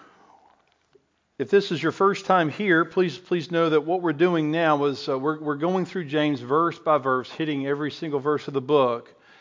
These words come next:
And we're now in chapter one, verses nineteen through twenty, or excuse me, nineteen through twenty-one, a sermon that's entitled today, Quick and Slow.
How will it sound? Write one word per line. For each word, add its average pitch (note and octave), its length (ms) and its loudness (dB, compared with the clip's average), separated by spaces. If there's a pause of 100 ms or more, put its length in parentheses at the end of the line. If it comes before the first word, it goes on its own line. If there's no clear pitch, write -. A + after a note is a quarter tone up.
(380)
And B2 300 -6
we're B2+ 160 0
now C#3+ 340 2
in C#3 260 0
chapter D#3+ 400 2
one, C#3 440 2
verses C#3 600 0
nineteen D#3 1040 -2 (720)
through B2 220 -4
twenty, F3+ 640 -4 (240)
or A2+ 140 -4
excuse F#3 420 -10
me, B2 100 -4
nineteen E3 420 -2
through D#3+ 180 -10
twenty-one, B2 680 -8 (720)
a B2 40 -6
sermon F#3 360 2
that's F3 200 0
entitled E3 540 2
today, C#3+ 320 2
Quick G3 580 0
and E3+ 160 -2
Slow. A#2 680 0